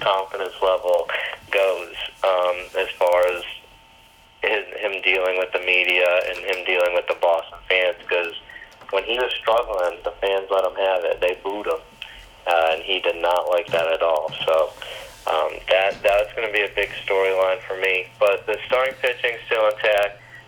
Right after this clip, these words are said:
Their offense is still, uh, the same.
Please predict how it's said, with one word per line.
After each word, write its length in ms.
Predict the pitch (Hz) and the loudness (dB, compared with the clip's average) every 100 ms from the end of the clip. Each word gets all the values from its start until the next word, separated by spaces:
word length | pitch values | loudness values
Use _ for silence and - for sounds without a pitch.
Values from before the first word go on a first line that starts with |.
| - | -2
Their 140 | 95 - | 0 2
offense 540 | 87 98 - 117 110 | 4 2 0 -4 -4
is 120 | 113 104 - | -10 -10 -6
still, 480 | 104 104 101 98 - - - - | 0 2 4 0 -4 -14 -16 -2
uh, 420 | 101 98 90 87 - - | 2 4 6 4 0 -4
the 80 | 104 - | -6 -2
same. 440 | 98 95 98 107 | 0 2 0 -4